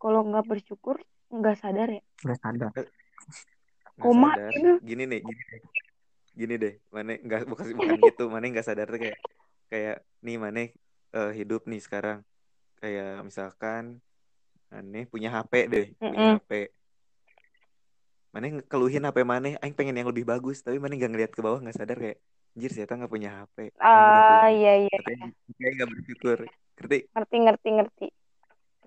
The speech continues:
Speaker 3: Eh, gitu gak
Speaker 1: Eh,
Speaker 3: sih?
Speaker 1: tapi Aing mau
Speaker 2: Ngerti.
Speaker 1: nanya, kalau misalkan bersyukur itu nggak, nggak, nggak muluk-muluk selalu tentang materi kan?
Speaker 2: Mm-mm.
Speaker 3: Enggak.
Speaker 2: Kayak kesehatan.
Speaker 3: Ya udah, gini aja deh. Mane,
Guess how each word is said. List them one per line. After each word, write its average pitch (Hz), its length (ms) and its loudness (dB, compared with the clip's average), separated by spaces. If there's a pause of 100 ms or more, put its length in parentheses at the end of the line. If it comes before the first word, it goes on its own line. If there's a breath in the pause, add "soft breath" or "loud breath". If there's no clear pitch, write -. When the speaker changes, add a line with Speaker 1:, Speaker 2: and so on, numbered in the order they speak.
(400)
Speaker 3:
Eh, 107 120 -6 (120)
gitu 107 160 -10 (100)
gak 254 100 8
Speaker 1:
Eh, 285 60 6
Speaker 3:
sih? 117 80 -6 (140)
Speaker 1:
tapi 240 240 6
Aing 330 160 8
mau 311 80 10
Speaker 2:
Ngerti. 277 40 6
Speaker 1:
nanya, 277 200 6 (380)
kalau 240 160 10 (100)
misalkan 254 420 6
bersyukur 247 460 4
itu 247 180 -6
nggak, 269 160 10 (100)
nggak, 220 160 6 (160)
nggak 214 160 4 (100)
muluk-muluk 226 540 6 (180)
selalu 220 320 8 (120)
tentang 214 340 2 (140)
materi 233 460 8 (120)
kan? 233 140 2 (1200)
Speaker 2:
Mm-mm. 117 360 -6
Speaker 3:
Enggak. 98 480 -8
Speaker 2:
Kayak 123 200 -2
kesehatan. 117 880 -6 (1000)
Speaker 3:
Ya 104 60 -8 (120)
udah, 131 140 0 (100)
gini 113 220 -6
aja 123 220 2
deh. 110 100 2 (840)
Mane, 110 180 -10